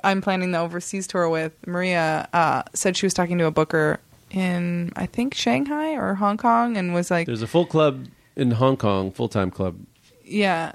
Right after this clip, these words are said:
Speaker 1: and she said she was talking to him about getting booked, and he's like, "Well, you know, I've been doing my show for three years, and I've only had one female comic, so
Speaker 2: Hmm.
Speaker 1: probably not gonna happen." <laughs>
Speaker 2: Wow.
Speaker 1: I'm like, "Oh,
Speaker 2: Just said
Speaker 1: that's
Speaker 2: it?
Speaker 1: nice." Yeah, just said it. I'm like,
Speaker 2: Hmm.
Speaker 1: "Oh, okay."
Speaker 2: Wow.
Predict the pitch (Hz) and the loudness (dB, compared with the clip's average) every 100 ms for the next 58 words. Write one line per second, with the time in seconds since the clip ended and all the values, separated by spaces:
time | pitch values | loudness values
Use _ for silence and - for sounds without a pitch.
0 | - - 208 214 - 220 220 208 - - | -10 -6 -4 -4 -4 -2 0 -2 -2 -6
1 | - - 208 214 208 190 185 170 175 165 | -8 -2 0 0 -2 0 0 0 2 4
2 | 165 - - 202 180 180 185 180 - 185 | 2 -2 -4 -4 -4 0 0 0 -2 -2
3 | 185 175 170 233 233 233 208 170 175 - | 0 -2 2 4 6 6 4 0 0 0
4 | 180 180 170 170 185 170 170 - 170 156 | 0 0 0 0 0 2 0 -2 0 2
5 | 151 156 151 147 143 127 156 139 156 87 | 0 0 -2 -2 -2 -2 -2 -2 -2 -4
6 | 69 - - - - _ - - - 50 | -2 -2 -4 -4 -12 _ -8 -4 -4 -6
7 | - _ _ _ _ _ _ _ 139 135 | -10 _ _ _ _ _ _ _ 0 2
8 | 113 90 78 120 120 131 90 - - - | 2 -2 -4 -2 -2 -2 -8 -8 -12 -10
9 | - 190 _ - - - 147 160 220 101 | -12 -12 _ -8 -2 -2 -2 -4 -4 -8
10 | 76 69 - 208 196 - 311 277 165 170 | -10 -10 -6 -6 -6 -4 -2 -2 -2 -2
11 | 147 196 240 - 156 147 165 190 196 208 | -2 -2 -4 -8 -8 -6 -6 -4 -2 0
12 | 202 220 - 208 190 143 - 127 131 208 | 0 -2 0 0 -2 -6 -8 -4 -2 -2
13 | 190 160 185 214 - 214 - - - - | -2 0 0 -2 -2 -4 -4 -16 -14 -12
14 | 85 104 139 82 | -8 -2 0 0